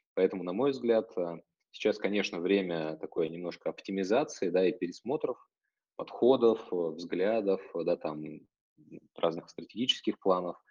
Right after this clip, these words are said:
Но в целом, действительно, девятна-, восемнадцатый, девятнадцатый, двадцатый годы — это были годами такого бума,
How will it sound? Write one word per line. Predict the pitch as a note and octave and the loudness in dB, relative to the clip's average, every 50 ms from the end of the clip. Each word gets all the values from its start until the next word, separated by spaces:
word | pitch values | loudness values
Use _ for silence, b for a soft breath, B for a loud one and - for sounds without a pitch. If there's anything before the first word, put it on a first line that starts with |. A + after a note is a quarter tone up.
| B B B B B | B B B B B
Но | G2 G2+ G#2 G2+ | -2 -2 -2 -2
в | - | -4
целом, | - - B2 C#3 D3+ C3+ G#2+ F2+ C#2+ - _ _ _ _ _ _ _ _ _ _ _ - - F#2+ F#2+ | 0 4 6 6 6 6 4 0 -4 -12 _ _ _ _ _ _ _ _ _ _ _ -20 -20 -14 -10
действительно, | F#2 F#2+ - - A#2+ G#2 - F#2+ F2+ F2 D#2+ | -10 -4 2 2 2 4 2 0 -2 -2 -2
девятна-, | D#2+ F#2 F#2+ - - G#2+ G#2 F2+ | -2 -4 -4 -2 -2 -2 0 0
восемнадцатый, | F2 F2 - G2+ G2+ A#2+ C3 B2+ B2+ B2+ - - G2 E2+ | -2 -4 -6 -4 -2 0 0 0 -2 -4 -4 -4 -4 -2
девятнадцатый, | E2+ F2 F2 F2 - G2+ G#2 G#2+ - - - F2 D#2+ | 0 -2 -2 -2 -2 -2 -2 -2 -4 -6 -10 -10 -8
двадцатый | E2 F2 - - - A2 A2 - - E2+ | -6 -6 -4 0 2 2 2 0 -2 -6
годы — | E2+ G#2 A#2+ A#2+ G#2 F2+ | -2 0 0 0 2 0
это | E2 - _ _ | -2 -2 _ _
были | G2 F#2 F2 E2+ | -4 -4 -2 -2
годами | F2 E2+ E2 D#2+ F2+ F#2+ G2+ F#2+ E2 | -2 -4 -2 2 2 2 2 0 -4
такого | - - - F2 E2 E2+ | -8 -4 -2 -2 -2 -2
бума, | F2 F#2 G#2 G2+ F2 E2+ D#2+ D#2 | 0 0 0 2 2 0 -4 -8